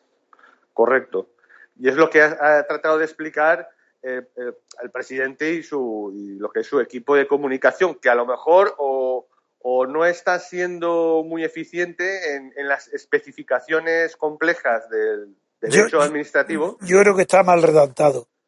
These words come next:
Speaker 2: pero que es correcto.
Speaker 1: Sí, eh, sí, es posible, es posible. O, o lo, o lo están comunicando no del todo con, o, o han tardado en comunicarlo correctamente. La cuestión está que, que hay otras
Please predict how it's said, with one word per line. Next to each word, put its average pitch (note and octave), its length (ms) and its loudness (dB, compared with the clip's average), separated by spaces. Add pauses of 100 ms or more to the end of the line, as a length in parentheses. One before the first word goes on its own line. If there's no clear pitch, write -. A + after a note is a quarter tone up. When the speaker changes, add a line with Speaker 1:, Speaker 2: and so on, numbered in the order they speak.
(100)
Speaker 2:
pero C3+ 240 0
que C#3+ 220 2
es - 80 2
correcto. C#3 540 -2 (640)
Speaker 1:
Sí, B2 360 -10 (420)
eh, A#2+ 200 0
sí, D#3+ 200 -2
es - 100 0
posible, A#2 420 -2 (200)
es A2+ 80 -8
posible. A2 460 -6 (840)
O, G#2 320 -2
o A#2+ 40 4
lo, A#2+ 160 4
o A2 180 0
lo A2 80 -2
están B2+ 300 0
comunicando A2 1080 2
no A#2 140 -4
del A#2+ 160 -2
todo A#2 300 4
con, A2 280 -6
o, A#2 300 -6
o A#2+ 180 -2
han C#3 140 0
tardado C3 300 2
en B2+ 40 -14
comunicarlo A#2+ 600 -6
correctamente. B2 720 -8 (380)
La C#3 180 2
cuestión D3+ 360 -2
está G3+ 480 2
que, C3+ 520 -4
que D3 100 -4
hay D#3+ 160 0
otras F3+ 340 -8